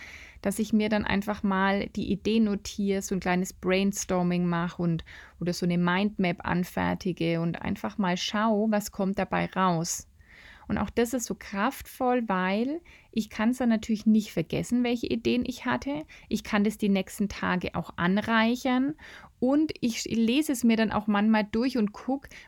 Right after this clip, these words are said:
wohin zieht mich jetzt meine Intuition, worauf fällt mein Blick als erstes. Also auch um Klarheit zu kriegen, ist Aufschreiben total kraftvoll, denn ja, wie es so schön heißt, Rom wurde auch nicht an einem Tag erbaut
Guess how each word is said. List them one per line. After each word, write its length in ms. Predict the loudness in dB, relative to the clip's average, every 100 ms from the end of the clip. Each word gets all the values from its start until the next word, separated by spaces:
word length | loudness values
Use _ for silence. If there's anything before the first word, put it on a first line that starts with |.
| -2
wohin 320 | 2 4 2
zieht 280 | 2 0 2
mich 120 | 0
jetzt 220 | -2 -2
meine 240 | 0 0 0
Intuition, 1000 | -2 0 -4 -4 -4 0 2 2 0 -4 -10 -2
worauf 320 | 0 2 0
fällt 300 | 0 0 0
mein 180 | 0 0
Blick 340 | 0 -2 -2
als 220 | -2 -2 -4
erstes. 800 | -2 0 -2 -4 -6 -6 -10 -20 _ -20 -18 -6
Also 200 | -4 -2
auch 140 | 0
um 140 | 0
Klarheit 680 | 0 0 0 0 0 -2 -2
zu 120 | -8
kriegen, 640 | -12 -12 -8 -6 -4 -4 -6
ist 520 | -6 -6 -8 -10 -12 _ _ -6
Aufschreiben 840 | -4 -4 -6 -10 -6 -6 -4 -4
total 400 | -6 -6 -4 -4
kraftvoll, 920 | -4 -6 -6 -8 -14 -8 -4 -4 -6 -10 -20 -20 -20 -12 -2
denn 540 | 0 4 4 2 0 -8
ja, 280 | -6 -4 -4 -6 -6
wie 140 | -4
es 80 | -4
so 120 | -4
schön 300 | -2 0 0
heißt, 400 | 0 -2 -4 -6
Rom 220 | -2 0
wurde 300 | 2 0 -2
auch 140 | -2 0
nicht 200 | 2 0
an 100 | -2
einem 340 | -2 -2 -2
Tag 320 | -4 -2 -2
erbaut 560 | -2 -4 0 0 0